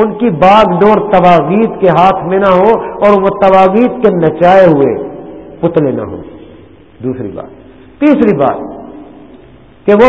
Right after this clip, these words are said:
قتال کرنے والے مومنین اور مسلمین نوازل کے اندر جب مختلف معاملات پیش آتے، بڑے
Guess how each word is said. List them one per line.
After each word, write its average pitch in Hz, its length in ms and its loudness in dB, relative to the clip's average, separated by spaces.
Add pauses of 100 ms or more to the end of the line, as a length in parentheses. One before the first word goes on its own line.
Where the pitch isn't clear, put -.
قتال 233 500 2
کرنے 202 300 0
والے 180 240 2
مومنین 160 520 -2
اور 143 120 -2
مسلمین 139 600 -4 (840)
نوازل 202 500 2 (100)
کے 208 140 2
اندر 135 320 -6 (480)
جب 147 200 0 (420)
مختلف 196 480 0 (100)
معاملات 160 580 0
پیش 175 300 -2
آتے، 123 260 -8 (800)
بڑے 185 200 4